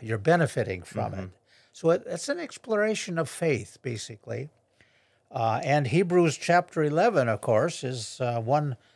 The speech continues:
Speaker 1: key definition. And I love the definition because it's basically believing in something you can't see.
Speaker 2: Right. <laughs>
Speaker 1: And that's exactly what's on the pages of this book,
Speaker 2: Mm.
Speaker 1: is you can't see it.
Speaker 2: Yeah.
Speaker 1: You see, that's where it comes from.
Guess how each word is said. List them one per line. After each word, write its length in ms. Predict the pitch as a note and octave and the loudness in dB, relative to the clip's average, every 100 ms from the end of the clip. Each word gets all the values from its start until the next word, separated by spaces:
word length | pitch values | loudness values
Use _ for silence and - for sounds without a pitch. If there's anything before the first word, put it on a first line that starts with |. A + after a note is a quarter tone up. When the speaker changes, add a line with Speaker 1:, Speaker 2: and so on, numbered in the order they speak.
| _ _ _ _ - | _ _ _ _ -14
Speaker 1:
key 420 | - - F#3 F#3+ | -10 -4 0 2
definition. 800 | D#3 D3+ - C3 D#3+ - G2 A2 - _ _ _ _ - | 4 2 2 0 0 -2 -10 -12 -16 _ _ _ _ -6
And 100 | C3+ | -2
I 40 | |
love 280 | C#3 E3+ G#3 | 2 4 4
the 80 | D3 | 2
definition 640 | C#3+ D3 C#3 D3 D#3+ C3+ | 4 2 2 -2 -2 -6
because 380 | A2+ A#2+ C#3+ B2 | -6 -4 -2 -2
it's 180 | C3+ - | -4 -6
basically 480 | - D#3+ - C3+ C3+ | -4 -4 -4 -4 -4
believing 460 | A2 E3 A#3+ G#3 F3 | 0 0 0 0 0
in 80 | |
something 360 | D3 - F3 D#3+ | 0 -2 -2 -4
you 80 | C3 | -4
can't 280 | - D3+ D3 | -4 -4 -4
see. 380 | - - A3 - | -6 -6 -6 -8
Speaker 2:
Right. 300 | G#2 G2+ - - - | -8 -8 -6 -10 -6
<laughs> 280 | C#3 - B2+ | -8 -8 -8
Speaker 1:
And 120 | A#2+ | -4
that's 240 | C3+ D#3 - | -2 -4 -4
exactly 500 | A#2 D#3 E3+ - C#3+ | -2 2 2 2 0
what's 240 | C#3+ - | 0 0
on 180 | C#3 C3 | 0 0
the 60 | A#2+ | -2
pages 480 | C#3+ C3 A#2 G#2 | -2 -2 -2 -6
of 80 | G#2+ | -6
this 180 | G2+ F#2 | -8 -12
book, 240 | - - A2+ | -6 -4 -4
Speaker 2:
Mm. 100 | F3+ | -8
Speaker 1:
is 240 | G2+ - | -14 -18
you 80 | A2 | -20
can't 240 | - - - | -12 -12 -10
see 180 | - - | -12 -12
it. 180 | - - _ | -12 -18 _
Speaker 2:
Yeah. 220 | - G2 E2+ - _ _ | -10 -10 -10 -18 _ _
Speaker 1:
You 60 | A#2+ | -20
see, 200 | - G#2+ A2 | -20 -20 _
that's 200 | A#2+ - | -14 -8
where 120 | B2 | -8
it 60 | A#2 | -8
comes 240 | - C3 | -8 -10
from. 200 | - A2+ | -10 -16